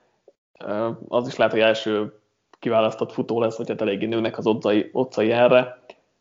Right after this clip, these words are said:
Támadó falban, vagy belső támadó falban Quinn Meinertset imádja most mindenki, ugye, aki nagyon al-, alsó, ö, mm, ligából érkezik,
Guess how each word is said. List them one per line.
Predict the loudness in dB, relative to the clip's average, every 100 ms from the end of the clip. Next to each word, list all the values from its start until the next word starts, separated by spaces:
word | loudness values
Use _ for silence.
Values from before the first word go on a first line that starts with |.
| _ 0
Támadó | 0 2 0
falban, | 2 2 2
vagy | 2
belső | 2 2 -2
támadó | -2 0 0
falban | 0 -2 -2 -6 -8 -14 -20 _
Quinn | 2 2
Meinertset | 4 2 4 4 4 2 0 -2
imádja | -4 -2 0 2
most | 2 0 -4 -16 -18 -6
mindenki, | -2 0 0 0 -4 -6
ugye, | -2 -2
aki | -2 -4 -4 -4 -6 -8 -8 -2
nagyon | 0 2
al-, | 2 2
alsó, | 4 4 2 2 2 2 -4 -12 -16
ö, | -6 -2 0 4 4 2 -2 -8 -16 _ _ _ _ _ _ _ _ _ _ _ -12
mm, | -6 -4 -2 -4 -4 -6 -6 2
ligából | 6 6 6 6
érkezik, | 6 6 2 0 -2